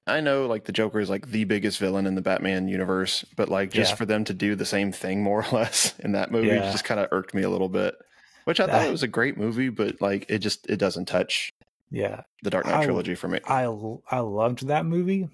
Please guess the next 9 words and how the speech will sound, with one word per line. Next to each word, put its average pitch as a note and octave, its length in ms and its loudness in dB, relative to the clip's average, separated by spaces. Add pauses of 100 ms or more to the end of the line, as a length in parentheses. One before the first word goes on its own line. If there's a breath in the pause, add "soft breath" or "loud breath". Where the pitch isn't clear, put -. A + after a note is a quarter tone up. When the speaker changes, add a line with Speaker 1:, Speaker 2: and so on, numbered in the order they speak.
(160)
Speaker 2:
Um, G#2 580 -2 (1080)
and, A2 480 0
um, G2+ 640 -2 (800)
it's - 240 -4
honestly, B2+ 500 2
for G#2 220 -4
me, A#2 640 0
it B2 260 2
was, G#2 520 -2